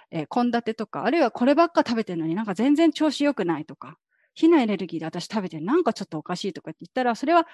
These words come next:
このエネルギーに偏っちゃってるっていうだけの話で、だから自分の中で、あ、これがっていうのはやっぱりね、入れてってください。やっぱそこの、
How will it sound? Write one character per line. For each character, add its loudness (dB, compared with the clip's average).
こ 0
の 8
エ 6
ネ 6
ル 6
ギ -6
ー -4
に -6
偏 0
っ -2
ち -8
ゃ -4
っ -8
て -8
る 0
っ 0
て -6
い -
う -4
だ -8
け -8
の -6
話 -6
で、 -10
だ 0
か 2
ら 4
自 -4
分 2
の 4
中 4
で、 -2
あ、 0
こ -4
れ 4
が 6
っ 0
て -6
い -4
う -4
の -4
は -4
や -4
っ -10
ぱ -2
り -4
ね、 -6
入 -8
れ 0
て -2
っ -2
て -16
く -16
だ -20
さ -20
い。 -20
や -8
っ -20
ぱ -2
そ -8
こ 2
の、 4